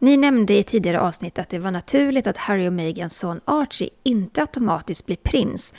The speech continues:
eftersom prinstiteln endast följer den äldsta sonen på faderns sida ner i familjeledet. Men jag trodde att, att titeln prins eller prinsessa också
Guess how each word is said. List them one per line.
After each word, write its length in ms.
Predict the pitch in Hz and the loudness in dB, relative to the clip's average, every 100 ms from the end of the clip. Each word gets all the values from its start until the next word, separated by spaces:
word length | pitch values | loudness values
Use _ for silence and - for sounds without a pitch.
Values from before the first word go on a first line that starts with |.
| - - - | -18 -20 -6
eftersom 360 | 214 190 202 185 | -4 -2 -2 -2
prinstiteln 640 | - 208 - - 170 175 - | 0 0 0 -6 -6 -8 -4
endast 400 | 240 180 180 - | -2 -2 -6 -8
följer 260 | 175 165 | -10 -10
den 100 | 170 - | -10 -8
äldsta 360 | 175 - - | -4 -4 -4
sonen 500 | - 330 285 180 - | -2 0 0 -2 -4
på 80 | - | -10
faderns 480 | - - - - - | -8 -6 -6 -6 -6
sida 320 | - - - - | -6 -8 -10 -4
ner 320 | 208 196 180 | -2 0 -2
i 60 | - | -6
familjeledet. 840 | - 175 175 - - 104 - - - - - - - | -10 -8 -8 -8 -10 -10 -12 -16 -20 -20 -20 -20 -4
Men 140 | 214 | 2
jag 220 | 220 302 311 | 4 4 2
trodde 300 | 320 240 - | 0 2 0
att, 360 | 233 - - - | -2 -6 -10 -6
att 140 | 208 | -2
titeln 280 | 214 185 180 | -2 -2 -4
prins 340 | - 254 285 | 0 0 0
eller 120 | 285 269 | -4 -4
prinsessa 500 | 254 269 - - - | -4 -4 -4 -4 -2
också 500 | 226 - - - 214 | -4 -6 -8 -2 -2